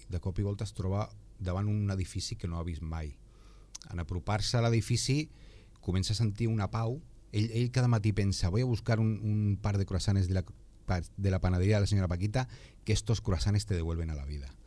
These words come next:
Bueno, arriba a aquest edifici i comença a sentir una pau que ell ac-, acaba pensant, «Aquesta pau és el,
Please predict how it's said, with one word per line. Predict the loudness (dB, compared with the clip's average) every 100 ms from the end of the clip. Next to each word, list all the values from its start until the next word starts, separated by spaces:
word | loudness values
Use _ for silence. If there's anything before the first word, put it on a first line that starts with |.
| -20 -20 -20 -20 -20 -16 2
Bueno, | 6
arriba | 8 8 8 8
a |
aquest | 8 6
edifici | 4 4 2 4 4 2 -2
i |
comença | 0 2 2 2
a |
sentir | 2 4
una | 2 4
pau | 4 4
que | 4 2 0 -8 -20 -20 -20 -2
ell | 0 0
ac-, | -2
acaba | -6 -2 -2 0
pensant, | 0 2 2 0 -2 -8 -16 -20 -18 -6
«Aquesta | -2 -2 0 0
pau | 0 0
és | 0
el, | 0